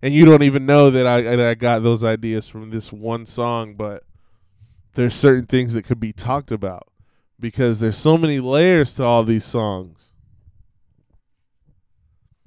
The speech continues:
I've heard a lot of people saying, "Okay, it's mid," or this and that.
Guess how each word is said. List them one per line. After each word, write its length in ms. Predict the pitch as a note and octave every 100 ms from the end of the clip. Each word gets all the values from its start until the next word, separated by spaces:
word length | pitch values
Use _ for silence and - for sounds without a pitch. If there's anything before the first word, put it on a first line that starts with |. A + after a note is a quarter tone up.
| _ _ _ _ _ _ _ _ _ _ _ _ -
I've 140 | E3
heard 140 | G#3 A3
a 60 |
lot 220 | G3+ G3
of 40 | G3
people 240 | G#3 F#3
saying, 340 | D#3+ F#3 F3+ F3+
"Okay, 480 | E3 F#3+ - E3
it's 180 | F3 -
mid," 380 | C#3 C#3 D#3 E3+
or 160 | D3 B2+
this 200 | C#3 C#3
and 120 | B2+
that. 240 | C3 C3+